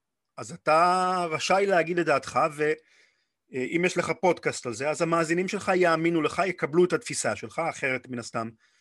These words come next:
הם לא יאזינו לך, ואתם כולכם תאמינו שצריכת קנאביס זה בסדר. אבל אם אתה מאמין שצריכת קנאביס זה לא בסדר, אז אתה תפתח פודקאסט, או סרטון יוטיוב, מה שזה לא יהיה, והקהילה שלך שם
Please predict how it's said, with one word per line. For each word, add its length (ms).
הם 120
לא 100
יאזינו 400
לך, 200
ואתם 260
כולכם 420
תאמינו 460
שצריכת 640
קנאביס 540
זה 120
בסדר. 400
אבל 180
אם 80
אתה 120
מאמין 340
שצריכת 440
קנאביס 540
זה 200
לא 220
בסדר, 500
אז 140
אתה 140
תפתח 420
פודקאסט, 600
או 200
סרטון 400
יוטיוב, 300
מה 100
שזה 220
לא 160
יהיה, 180
והקהילה 640
שלך 360
שם 440